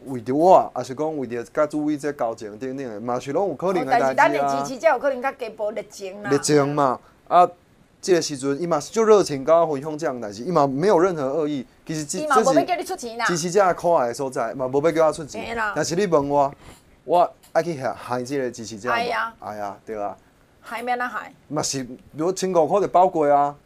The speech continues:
Speaker 2: 啊，毋是，伊毋是共款。
Speaker 1: 对啊，所以我讲，这变成一种强迫消费。
Speaker 2: <laughs> 毋过我，我赞成，
Speaker 1: 嗯。
Speaker 2: 我赞成之前无一定爱参。我最近深深体会真济。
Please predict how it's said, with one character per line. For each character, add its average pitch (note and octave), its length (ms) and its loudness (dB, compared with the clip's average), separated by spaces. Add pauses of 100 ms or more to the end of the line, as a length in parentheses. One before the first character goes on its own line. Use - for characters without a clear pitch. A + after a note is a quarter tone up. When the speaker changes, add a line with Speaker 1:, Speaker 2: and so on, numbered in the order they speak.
(960)
Speaker 2:
啊， D#4 140 -2
毋 C4+ 60 -10
是， B3 100 -12
伊 D4 140 -10
毋 G#3+ 80 -16
是 F#3 120 -18
共 F#3+ 180 -12
款。 G#3+ 340 -2
Speaker 1:
对 F#3 100 4
啊， F#3+ 80 6
所 F#3+ 160 0
以 A3+ 40 4
我 G#3 200 4
讲， F#3+ 160 -4 (160)
这 G3 120 0
变 G#3 120 4
成 F#3+ 140 -2
一 C3+ 60 -6
种 C3+ 180 -4
强 B2+ 240 -8
迫 C#3 240 -4
消 A#2 240 -2
费。 G#2+ 240 -8 (600)
Speaker 2:
<laughs> - 720 -8
毋 A#3+ 120 -10
过 D4 140 -4
我， D4 100 -2
我 E4 140 2
赞 D#4 280 0
成， A3 200 -8
Speaker 1:
嗯。 F3+ 140 -14 (120)
Speaker 2:
我 D#4 140 0
赞 D#4+ 260 -4
成 G3+ 220 -14
之 F#3+ 200 -16
前 F3+ 240 -12 (460)
无 A3 140 -8
一 - 20 -10
定 B3 160 -12
爱 A3+ 140 -8
参。 F#3 200 -12 (440)
我 D#4+ 80 0
最 E4+ 240 -4
近 A#3+ 200 -10
深 B3+ 320 -8
深 C#4 300 -8
体 C4 180 -2
会 A3+ 160 -2
真 F3 240 -18
济。 F3 140 -16